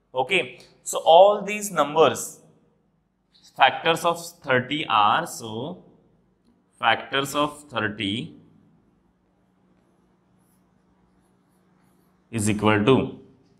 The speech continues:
which? One, then there is two, then there is three, then there is five, one, two, three, five, then there is six, ten, fifteen,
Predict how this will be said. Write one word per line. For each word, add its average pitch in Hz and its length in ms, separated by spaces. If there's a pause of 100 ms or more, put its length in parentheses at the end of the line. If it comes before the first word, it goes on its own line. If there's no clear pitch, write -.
(160)
which? 170 520 (120)
One, 110 520 (1200)
then 107 180
there 107 120
is 107 160
two, 160 360
then 117 180
there 104 140
is 104 80
three, 165 640 (380)
then 110 160
there 117 140
is 117 180
five, 131 580 (240)
one, 139 340
two, 151 200
three, 143 240 (220)
five, 147 420
then 147 180
there 147 120
is 147 180
six, 147 440 (1800)
ten, 147 480 (840)
fifteen, 151 800